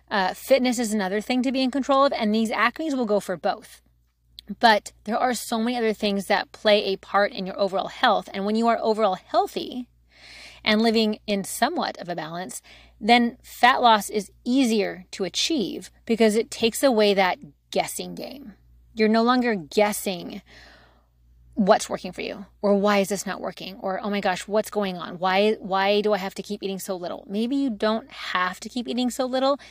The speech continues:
if your acmes are more on point and you fix the ones that are way out of whack, then fat loss would be easier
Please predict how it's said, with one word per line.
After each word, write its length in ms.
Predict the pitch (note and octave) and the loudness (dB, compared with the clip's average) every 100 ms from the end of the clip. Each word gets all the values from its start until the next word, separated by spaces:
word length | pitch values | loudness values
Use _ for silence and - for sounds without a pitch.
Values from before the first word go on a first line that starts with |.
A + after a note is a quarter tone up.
| - _ | -20 _
if 360 | - A3 C#4+ - | 2 4 4 0
your 140 | A3 - | -6 -4
acmes 520 | G3+ G3+ - G3+ F#3+ - | -4 -4 -4 -4 -4 -6
are 240 | F#3 F3+ | -4 -4
more 340 | F3 F3+ A#3+ D4+ | -4 -2 0 0
on 220 | F3 F3+ | -2 -8
point 580 | - F3+ A#3 F#4 - - _ _ _ _ _ - - - | -10 -8 -8 -8 -16 -18 _ _ _ _ _ -20 -18 0
and 140 | A3+ | 4
you 80 | A3 | 4
fix 260 | - C#4 - | 4 0 0
the 100 | A3+ | 2
ones 200 | G#3+ G#3 | 4 4
that 80 | |
are 80 | G3+ | 2
way 220 | F3+ F#3 | 2 2
out 100 | F#3 | 2
of 80 | F3+ | 0
whack, 480 | E3 F#3 D4+ - - _ _ _ _ - _ _ _ - | 0 -4 -4 -12 -20 _ _ _ _ -20 _ _ _ -4
then 480 | G3 G#3 G3 F#3+ F#3 | 2 2 2 0 -2
fat 180 | - | -2
loss 120 | - G3 | -2 -2
would 80 | |
be 140 | G3 F#3+ | -6 -4
easier 340 | A#3 G3+ - | -4 -6 -12